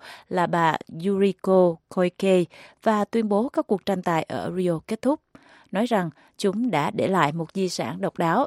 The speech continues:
cho các thế hệ mai sau. Các khâu chuẩn bị đang được tiến hành tại Tokyo cho kỳ Thế vận hội hai ngàn hai mươi. Tokyo đã đánh bại Istanbul của Thổ Nhĩ Kỳ và Madrid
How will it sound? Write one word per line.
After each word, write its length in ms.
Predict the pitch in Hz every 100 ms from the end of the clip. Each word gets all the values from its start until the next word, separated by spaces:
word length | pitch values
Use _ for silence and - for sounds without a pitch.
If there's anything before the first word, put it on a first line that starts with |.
| -
cho 160 | 190 165
các 220 | 185 -
thế 100 | 202
hệ 180 | 226 156
mai 180 | 170
sau. 300 | 160 196 180 - _ _ - - _ -
Các 120 | 330
khâu 220 | 285 240
chuẩn 220 | 220 - 202
bị 240 | 180 139
đang 300 | 196 190 185
được 160 | 170 -
tiến 140 | 226
hành 220 | 262 160
tại 260 | - 160 147
Tokyo 520 | - 175 202 190 180 - - _
cho 220 | 220 185
kỳ 340 | 165 190 165 156 - -
Thế 200 | 175 220 190
vận 140 | 151
hội 260 | 160 143 -
hai 240 | 185 196
ngàn 260 | 180 170 160
hai 140 | 185
mươi. 260 | 190 196 175 _ _ _ _ -
Tokyo 400 | 285 254 240 226
đã 140 | 175
đánh 240 | 196 233 262
bại 200 | 175 -
Istanbul 680 | 202 - 196 180 190 185 175
của 180 | - 113
Thổ 120 | 160
Nhĩ 160 | 143 160
Kỳ 300 | - 190 156 - - -
và 220 | 190 165
Madrid 400 | 170 180 - 240